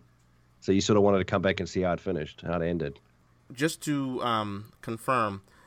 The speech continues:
Speaker 2: and I have seen both of these episodes, but I just, uh, it's been a while since I've, um, watched original Trek.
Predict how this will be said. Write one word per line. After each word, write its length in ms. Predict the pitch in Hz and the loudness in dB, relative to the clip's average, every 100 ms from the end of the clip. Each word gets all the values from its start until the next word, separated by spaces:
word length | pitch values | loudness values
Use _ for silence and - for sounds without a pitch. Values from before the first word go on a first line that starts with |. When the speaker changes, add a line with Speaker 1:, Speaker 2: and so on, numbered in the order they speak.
| - - | -20 -4
Speaker 2:
and 100 | 127 | 2
I 140 | 135 151 | 6 6
have 320 | 156 180 185 | 6 6 6
seen 300 | - 165 135 | 2 0 0
both 260 | 117 143 147 | 0 -2 -4
of 100 | 120 | -6
these 220 | 120 117 | -4 -2
episodes, 800 | 123 123 - 127 120 117 - - | -4 -6 -4 -2 -2 -6 -14 -16
but 200 | - 110 | -12 -4
I 80 | 107 | -4
just, 480 | 98 117 - - - | -4 -6 -6 -10 -8
uh, 260 | 113 104 98 | -6 -4 -4
it's 140 | 117 | -6
been 100 | 131 | -6
a 60 | 120 | -4
while 260 | 113 117 120 | -2 -2 -2
since 240 | 117 - | -8 -4
I've, 300 | 110 101 92 | -2 -2 -4
um, 360 | 95 87 85 - _ - _ _ _ _ - | -4 -4 -6 -12 _ -20 _ _ _ _ -2
watched 300 | 110 110 - | -2 -2 -6
original 440 | 110 113 110 104 | -6 -6 -4 -8
Trek. 580 | 92 - - 117 87 - | -8 -10 -6 -4 -4 -8